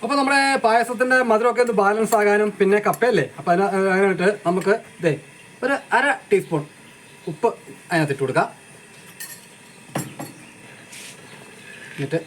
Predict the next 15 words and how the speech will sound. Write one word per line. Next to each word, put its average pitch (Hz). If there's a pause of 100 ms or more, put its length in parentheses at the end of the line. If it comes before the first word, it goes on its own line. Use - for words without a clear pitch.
(120)
എല്ലാം 143
കൂടി 151
ഒന്ന് 139
നല്ലപോലെ 139
ഇളക്കി 127
കൂട്ടി 135 (500)
ദേ 123 (160)
നമ്മുടെ 123
പായസമൊക്കെ 139
തിളക്കാറ-, 127
തിളയ്ക്കാൻ 123
വേണ്ടിയിട്ടുണ്ട്. 123 (720)
നമുക്ക് 220
ഓഫ് 285
ചെയ്യാം. -